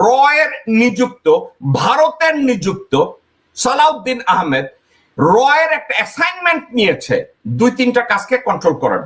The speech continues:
জন্য। এই মুহূর্তে বাংলাদেশে যদি পিলখানা বিডিআর হত্যাকাণ্ডের সুষ্ঠু তদন্ত হয় এবং জুলাই আগস্ট হত্যাকাণ্ডের যদি সুষ্ঠু তদন্ত হয় এবং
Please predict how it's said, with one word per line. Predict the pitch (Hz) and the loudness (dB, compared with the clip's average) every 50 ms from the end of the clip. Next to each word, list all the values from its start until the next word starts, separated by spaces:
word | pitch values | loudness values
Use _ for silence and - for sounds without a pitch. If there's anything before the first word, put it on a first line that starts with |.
| - | -10
জন্য। | - - - - 101 - _ _ _ _ _ - - - - _ _ _ _ _ _ _ _ _ _ _ _ - | -12 -12 -12 -14 -16 -16 _ _ _ _ _ -20 -20 -20 -20 _ _ _ _ _ _ _ _ _ _ _ _ -2
এই | 233 277 302 330 339 | 0 0 0 -4 -2
মুহূর্তে | 370 392 415 415 403 403 - 190 156 165 165 - _ _ _ _ _ - 131 135 202 | 0 0 0 0 -2 0 0 0 0 0 -4 -10 _ _ _ _ _ -4 -2 0 0
বাংলাদেশে | 220 240 240 262 262 262 277 262 - 302 311 277 247 | 0 0 0 -2 -2 0 -2 -4 -2 -2 -2 2 2
যদি | 247 226 196 220 214 214 - - - _ | 0 0 0 -4 -4 -6 -10 -14 -10 _
পিলখানা | 262 285 311 311 - - 269 311 302 311 311 - - 180 | -2 0 0 0 -2 -2 -2 0 2 2 0 0 0 -4
বিডিআর | 226 233 226 269 302 320 330 285 | -6 -4 -2 0 0 0 0 0
হত্যাকাণ্ডের | 302 - - 320 311 - 302 302 285 277 294 262 - - | -4 -2 0 0 0 0 0 -2 -2 -2 -2 -4 -2 -2
সুষ্ঠু | 277 302 269 - - 294 277 277 - | -2 -2 -2 0 0 0 0 2 0
তদন্ত | 247 233 240 277 277 - - - - - | 0 0 0 0 -2 0 0 0 2 2
হয় | 175 - - - - - _ _ _ _ _ _ _ _ _ _ _ _ - | 2 0 0 -2 -8 -16 _ _ _ _ _ _ _ _ _ _ _ _ -4
এবং | 196 208 208 220 220 208 180 175 175 139 - | 0 2 2 0 0 -2 -6 -8 -8 -4 0
জুলাই | 208 247 269 277 302 330 330 330 - - - _ 240 247 262 | 2 2 2 4 4 4 4 4 2 -2 -4 _ 0 0 0
আগস্ট | 254 247 311 320 311 - - - 226 | 0 0 0 0 0 -2 -4 -2 -2
হত্যাকাণ্ডের | 220 - - - 330 320 - - 302 302 294 277 269 254 233 208 - - _ _ 147 160 | -2 -2 0 0 0 0 2 0 0 0 0 -2 -2 -2 -2 -2 -6 -14 _ _ 0 2
যদি | 254 - 220 226 - - | 2 2 2 -2 -6 -4
সুষ্ঠু | - - 359 - - - - 330 330 - - - | -4 -4 -4 -4 -2 -2 -2 -2 -2 -4 -4 -2
তদন্ত | 269 269 254 262 254 - - 208 180 - | -2 2 2 0 0 0 0 -2 -2 0
হয় | 135 110 95 - - _ _ _ _ _ _ _ _ _ _ _ _ _ _ _ _ _ _ _ _ _ _ _ _ _ _ 233 | -2 -4 -4 -6 -10 _ _ _ _ _ _ _ _ _ _ _ _ _ _ _ _ _ _ _ _ _ _ _ _ _ _ 2
এবং | 247 254 247 294 311 277 | 2 4 4 4 2 2